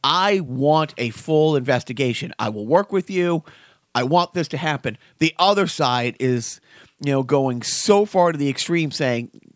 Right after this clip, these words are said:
"Why wouldn't they want an investigation?" What, you know, um, and, and then you get the, the people coming out. And again, the talking heads on Fox News saying,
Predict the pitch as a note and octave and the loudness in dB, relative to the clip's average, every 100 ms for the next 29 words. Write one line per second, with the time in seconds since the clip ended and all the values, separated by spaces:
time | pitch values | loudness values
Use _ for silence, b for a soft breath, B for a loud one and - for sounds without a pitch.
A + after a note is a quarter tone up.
0 | F#2 B2 C#3 - G2+ F3+ F3+ G3 A#3 A3 | -20 -20 -20 -20 -14 -6 2 4 4 2
1 | E3 C3+ A#2 A2+ A2 A#2+ F2+ - F#2 E2 | 0 0 0 0 -2 -4 -6 -6 -12 -10
2 | - A2 C#3+ C3+ D#3 D3 B B B B | -6 -2 -2 0 2 2 B B B B
3 | C3 C3+ A#2 - _ - F#3 F3 F#3+ G3 | 0 0 -2 -10 _ 0 0 2 0 2
4 | F#3+ F#3 E3 D#3+ - C#3+ C3+ b b b | 0 0 2 0 2 2 2 b b b
5 | - C3 C#3+ - D3+ D#3 C#3 C3+ C3 B2 | -14 -2 -2 2 2 2 0 -2 0 0
6 | A#2+ A#2+ _ _ _ _ _ - - D#3 | -2 -4 _ _ _ _ _ -20 -4 -2
7 | D3 C3+ C3 C3 A2+ A#2 A#2 C3 B2 B2 | 0 -2 -4 -4 -4 -4 -4 -4 -4 -4
8 | A2 A#2 A2+ - A2+ A2+ A#2 A#2+ A#2 G#3 | -4 -4 -4 -6 -6 -6 -4 -2 -2 -4
9 | F#3+ | -6